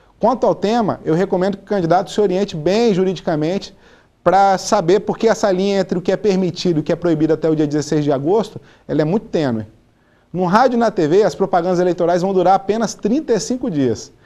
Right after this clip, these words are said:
Se você tá ansioso e não vê a hora de começar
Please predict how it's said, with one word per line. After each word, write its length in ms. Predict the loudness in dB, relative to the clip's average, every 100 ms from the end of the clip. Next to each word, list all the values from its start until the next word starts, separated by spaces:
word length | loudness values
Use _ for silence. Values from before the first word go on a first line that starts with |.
| _ _
Se 140 | -4
você 240 | 0 2 0
tá 160 | 0
ansioso 600 | 0 0 2 4 4 4 2
e 40 |
não 160 | 2 2
vê 120 | 6
a 80 | 6
hora 120 | 6
de 120 | 2
começar 760 | 2 2 2 2 2 0 -6